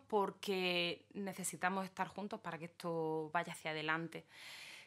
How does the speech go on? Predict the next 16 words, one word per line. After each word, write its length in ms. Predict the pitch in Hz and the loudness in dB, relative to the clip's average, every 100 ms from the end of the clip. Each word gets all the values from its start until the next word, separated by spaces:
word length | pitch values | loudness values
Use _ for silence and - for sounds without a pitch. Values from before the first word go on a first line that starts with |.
| _ | _
Creo 200 | - 233 240 | 6 8 8
que 320 | 262 254 - | 6 4 2
por 160 | - 202 | 0 4
la 220 | 185 185 | 4 10
parte 360 | 233 269 - 247 | 10 10 4 4
que 200 | 247 233 | 4 6
yo 160 | 233 | 4
te 100 | 226 | 2
puedo 340 | 226 226 220 208 | 0 2 2 2
contar 360 | 208 208 202 | 2 4 4
de 80 | 202 | 6
la 80 | 196 | 8
danza, 260 | 240 247 | 6 4
ese 140 | 220 185 | 0 2
ha 20 | |
sido 560 | - 190 170 160 135 | 4 4 2 0 -2